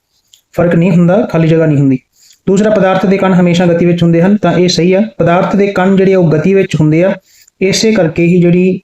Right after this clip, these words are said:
ਸਿਆਹੀ ਦੀ ਬੂੰਦ ਹੈ ਪਾਣੀ ਵਿੱਚ ਪਾਉਂਦੇ ਆ, ਸਾਰੇ ਪਾਣੀ ਨੂੰ ਉਹ ਸਿਆਹੀ ਦੇ ਰੰਗ ਦਾ ਕਰ ਦਿੰਦੀ ਆ, ਪਦਾਰਥ ਦੇ ਕਣ ਸਖਤ ਹੁੰਦੇ ਨਹੀਂ, ਆਕਰਸ਼ਣ ਬਲ ਵੱਧ ਹੁੰਦਾ ਹੈ, ਇਹ ਵੀ ਨਹੀਂ।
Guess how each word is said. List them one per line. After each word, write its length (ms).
ਸਿਆਹੀ 280
ਦੀ 160
ਬੂੰਦ 280
ਹੈ 260
ਪਾਣੀ 220
ਵਿੱਚ 220
ਪਾਉਂਦੇ 220
ਆ, 40
ਸਾਰੇ 240
ਪਾਣੀ 260
ਨੂੰ 320
ਉਹ 220
ਸਿਆਹੀ 300
ਦੇ 120
ਰੰਗ 180
ਦਾ 100
ਕਰ 120
ਦਿੰਦੀ 280
ਆ, 100
ਪਦਾਰਥ 280
ਦੇ 80
ਕਣ 140
ਸਖਤ 260
ਹੁੰਦੇ 180
ਨਹੀਂ, 280
ਆਕਰਸ਼ਣ 380
ਬਲ 120
ਵੱਧ 180
ਹੁੰਦਾ 240
ਹੈ, 80
ਇਹ 160
ਵੀ 80
ਨਹੀਂ। 160